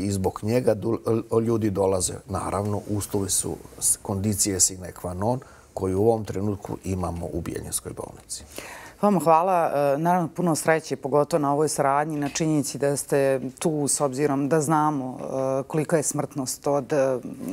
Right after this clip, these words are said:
Speaker 2: upravo, e, oboljenja koja se vežu za srce u Bosni i Hercegovini i da će ovakvih projekata, e, biti što više, što manje granica i što bolja zdravstvena usluga koju građani Bosne i Hercegovine iz jednog i iz drugog entiteta skupo plaćaju.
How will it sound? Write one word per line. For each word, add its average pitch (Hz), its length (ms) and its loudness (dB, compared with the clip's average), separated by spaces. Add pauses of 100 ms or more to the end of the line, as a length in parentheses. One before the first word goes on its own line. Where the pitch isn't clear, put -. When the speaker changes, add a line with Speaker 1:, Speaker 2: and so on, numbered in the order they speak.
(100)
Speaker 2:
upravo, 139 720 0
e, 143 400 0
oboljenja 160 420 2
koja 151 220 0
se - 140 0
vežu 139 440 2
za 156 180 2
srce 165 360 0
u 131 40 0
Bosni 143 380 0
i - 60 -8
Hercegovini 156 760 2
i 143 40 0
da 151 120 0
će 160 140 -2
ovakvih 139 360 2
projekata, 135 580 -2
e, - 840 -4
biti 151 500 2
što - 220 0
više, 160 280 2
što 165 220 -2
manje 147 280 2
granica 147 800 0
i 160 160 -2
što - 220 0
bolja 139 320 2
zdravstvena 135 500 0
usluga 131 380 -2
koju 131 520 -2
građani 147 440 0
Bosne 131 340 -2
i 127 40 -4
Hercegovine 135 720 0
iz 123 160 -2
jednog 131 360 0
i 190 100 4
iz 151 100 2
drugog 127 320 0
entiteta - 600 -4
skupo - 340 -6
plaćaju. - 420 -2